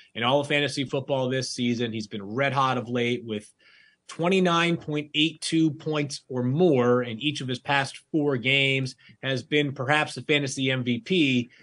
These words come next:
And on E S P N, if you look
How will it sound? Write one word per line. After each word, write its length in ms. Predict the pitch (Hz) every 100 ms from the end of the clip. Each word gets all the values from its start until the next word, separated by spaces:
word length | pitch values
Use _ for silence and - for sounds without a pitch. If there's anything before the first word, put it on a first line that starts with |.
| - -
And 380 | 131 131 127 123
on 180 | 131 147
E 160 | 202
S 140 | 196 -
P 260 | 160 190
N, 440 | 175 135 131 127 - _ _ _ _ -
if 180 | 127
you 100 | 147 131
look 440 | 139 208 208